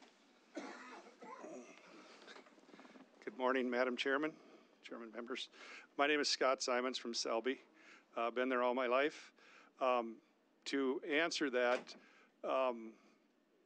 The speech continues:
the lots were sold to fund the purchase of the land, okay? And that was in nineteen twenty-six. And we all know what happened in nineteen twenty-eight, if you're a study of any economic history.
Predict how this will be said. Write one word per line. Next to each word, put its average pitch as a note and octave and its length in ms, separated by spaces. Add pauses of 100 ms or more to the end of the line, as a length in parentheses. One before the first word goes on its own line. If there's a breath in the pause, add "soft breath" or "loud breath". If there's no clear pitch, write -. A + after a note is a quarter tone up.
(100)
the B2+ 80
lots C3 460
were D3+ 80
sold C#3 540 (500 loud breath)
to A#2 80
fund B2+ 420 (140)
the B2 80
purchase C#3 560
of C3 200 (220)
the C3+ 60
land, A2+ 420 (880 loud breath)
okay? A#2+ 300 (640 loud breath)
And B2 140
that E3+ 140
was D#3+ 140
in D3 80
nineteen C#3+ 400
twenty-six. - 880 (680 loud breath)
And C3 340 (280 loud breath)
we C#3 100
all C#3 160
know D3 80
what C#3+ 100
happened C3 320
in C3+ 80
nineteen C3 380
twenty-eight, C#3+ 540
if B2 120
you're A#2+ 140
a G#2+ 40
study C3+ 300
of A#2+ 80
any C3+ 180
economic B2+ 480
history. E3+ 420